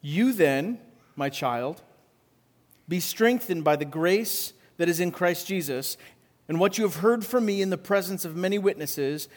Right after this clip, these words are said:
entrust to faithful men who will be able to teach others also. Share in suffering as a good soldier of Christ Jesus." No soldier gets entangled in civilian pursuits,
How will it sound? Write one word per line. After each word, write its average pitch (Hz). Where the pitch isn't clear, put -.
entrust 220
to 233
faithful 214
men 165
who 185
will 185
be 180
able 180
to 170
teach 196
others 165
also. 139
Share 202
in 196
suffering 185
as 147
a 156
good 165
soldier 175
of 160
Christ 175
Jesus." 147
No 160
soldier 180
gets 147
entangled 170
in 139
civilian 135
pursuits, 143